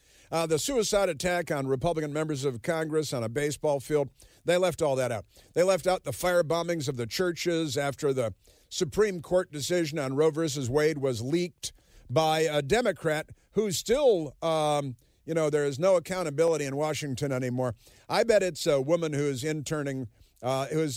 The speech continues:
who's doing a clerkship for one of the Democrat nominees to the court, and she's got rich parents who are big Democrat Party donors. Uh, but we gotta find out who that was. I'll go down. I'll find out in a day.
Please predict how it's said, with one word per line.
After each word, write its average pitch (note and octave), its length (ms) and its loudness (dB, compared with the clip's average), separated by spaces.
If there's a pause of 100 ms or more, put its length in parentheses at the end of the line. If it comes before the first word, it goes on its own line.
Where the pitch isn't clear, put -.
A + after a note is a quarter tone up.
who's D3 240 0
doing D3+ 420 -2
a C#3 60 -4
clerkship D#3 640 -4 (220)
for D#3 120 2
one D#3+ 180 0
of C#3+ 60 -2
the C#3 80 0
Democrat D3 560 -2
nominees C#3+ 420 -4
to C#3 120 -4
the B2+ 80 -2
court, D3 260 -2 (380)
and D3 380 -2
she's F#3 280 -2
got E3+ 280 2
rich E3+ 440 0
parents F3 560 -4 (300)
who D3 80 0
are D3 100 4
big D3+ 280 0
Democrat D3+ 520 -4
Party C3+ 300 -2
donors. C3+ 420 -2 (600)
Uh, D#3 180 0
but F3+ 180 4
we G#3+ 140 2
gotta D4 240 4
find A#3 340 -2
out F#3 200 2
who F3+ 100 2
that D#3+ 180 0
was. F#3+ 220 4
I'll G3 160 2
go F3+ 160 4
down. D#3 220 0
I'll F#3 100 2
find E3+ 320 -2
out D#3+ 160 2
in D3+ 80 -6
a C#3 80 0
day. C3+ 480 0